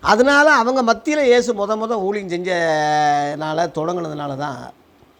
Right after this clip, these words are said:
"நீதிமான்கள், நீதிமான்கள்னு சொல்லிக்கிட்டு இருக்கீங்க, உங்களை அல்ல, பாவிகள்னு யார் என்னைய, அஹ், தேடி வர்றாங்களோ, ஒத்துக்கிறாங்களோ,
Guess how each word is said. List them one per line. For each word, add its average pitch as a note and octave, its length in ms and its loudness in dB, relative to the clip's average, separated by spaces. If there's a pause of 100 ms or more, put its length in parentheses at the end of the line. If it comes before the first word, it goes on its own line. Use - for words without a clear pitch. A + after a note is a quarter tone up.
(600)
"நீதிமான்கள், A3+ 640 2
நீதிமான்கள்னு G3 600 -2
சொல்லிக்கிட்டு E3+ 320 -4
இருக்கீங்க, C#3 560 -10 (680)
உங்களை D#3 300 -2
அல்ல, C#3+ 420 -8 (580)
பாவிகள்னு G3+ 760 2
யார் G#3 260 4
என்னைய, F3 580 -2 (680)
அஹ், D#3+ 680 2
தேடி F#3+ 280 2
வர்றாங்களோ, D#3+ 680 -2 (300)
ஒத்துக்கிறாங்களோ, D3 840 -4